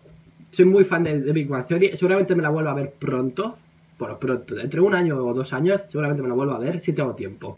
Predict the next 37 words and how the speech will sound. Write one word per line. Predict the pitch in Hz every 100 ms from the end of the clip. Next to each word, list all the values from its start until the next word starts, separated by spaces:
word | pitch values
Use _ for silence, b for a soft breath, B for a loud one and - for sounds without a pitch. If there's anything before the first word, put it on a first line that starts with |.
| - _
Otra | 190 233
cosa | 240 247
que | 214
he | 202
visto, | 220 - 127 110 143 _ _ _
es, | 135 139
perdón | 151 165
que | 175
estoy | 170
mirando | 160 160
la | 151
pantalla, | 139 143 160
pero | 131
es | 143
que |
estoy | 160 156
mirando, | 151 147 151 - _ _ _ _ _ _ _ B B B - 135
eh, | 135 127 123 -
lo, | 135 131 135 127 123
lo | 120 123
que | 123
estaba | 123 120
viendo | 127 131 131
y |
todo | 107 107
esto | 120 - 151
para, | 143 120 120 - _ _ _ _ -
para | 113 101
eso. | 98 98 B B B
Vale, | - 151 127 - -
el | 143 131 131
diez | 185 247 190
de | 151 139
enero | 143 151 147 139 -
empecé | 131 143 151
a |
ver | 156 170